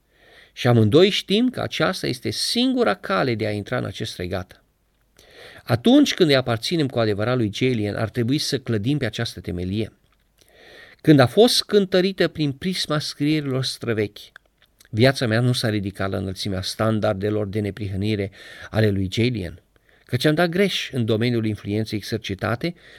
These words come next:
asupra celor cărora le-am predat. Nu mi-am folosit autoritatea pentru a avea un impact pozitiv în viața lor, ajutându-i să ajungă în Afabel, și, în mod inevitabil, mi-am pierdut răsplata.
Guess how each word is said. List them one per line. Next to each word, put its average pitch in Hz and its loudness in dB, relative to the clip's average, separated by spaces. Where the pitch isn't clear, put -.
asupra 185 -2
celor 190 -2
cărora 147 -4
le-am 120 -4
predat. 101 -8
Nu 131 4
mi-am 196 4
folosit 139 -2
autoritatea 107 -2
pentru 131 2
a 117 4
avea 123 2
un 131 0
impact 127 -2
pozitiv 113 -2
în 104 -4
viața 92 -6
lor, 87 -12
ajutându-i 160 2
să - -6
ajungă 117 -2
în 104 -2
Afabel, 98 -4
și, - -2
în 120 6
mod 208 8
inevitabil, 196 0
mi-am 139 2
pierdut 131 0
răsplata. 151 -6